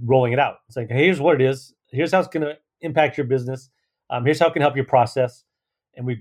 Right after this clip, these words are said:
wrapped it in that practice management message, and it, it worked tremendously well.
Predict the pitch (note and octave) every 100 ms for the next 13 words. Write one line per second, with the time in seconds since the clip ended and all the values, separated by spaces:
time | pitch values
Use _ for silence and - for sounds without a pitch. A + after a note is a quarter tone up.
0 | C3 D#3 E3 F3 F3 D3 C3+ B2 - D3
1 | D3 B2 B2 B2+ A#2+ A2+ G#2+ B2+ C#3 B2+
2 | G#2+ G2+ _ _ _ _ _ C#3+ C#3+ -
3 | C#3 E3 C3+ - C3+ B2 A#2 A#2 G2 F2